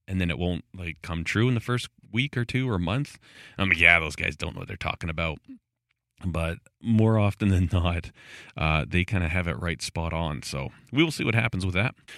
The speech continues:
I'm going to give you a YouTube recommendation, and this is an interesting channel. You may or may not like it. I think I first saw some of his videos maybe a year ago, and they didn't impre-, well,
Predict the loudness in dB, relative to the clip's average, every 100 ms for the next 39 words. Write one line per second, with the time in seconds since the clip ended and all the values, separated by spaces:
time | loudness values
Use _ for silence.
0 | -20 -16 -2 2 4 4 4 2 0 -4
1 | -2 0 2 2 2 0 0 0 0 0
2 | 2 0 2 -2 -2 -2 0 2 4 4
3 | 2 2 -2 -8 0 0 2 0 2 4
4 | 4 2 -2 -2 -2 0 0 -2 -6 -12
5 | -20 _ _ 0 2 4 6 6 4 2
6 | 2 -2 -2 -4 -2 -2 -4 _ _ -20
7 | -20 -20 -20 -20 _ _ -8 -2 -2 0
8 | 0 0 -2 -2 0 0 0 0 0 0
9 | 0 0 0 0 2 2 0 -2 0 2
10 | 2 2 2 2 2 2 0 0 -4 -10
11 | _ -4 -2 0 -2 -2 -4 -6 _ _
12 | _ 0 2 4 2 0 -2 2 2 2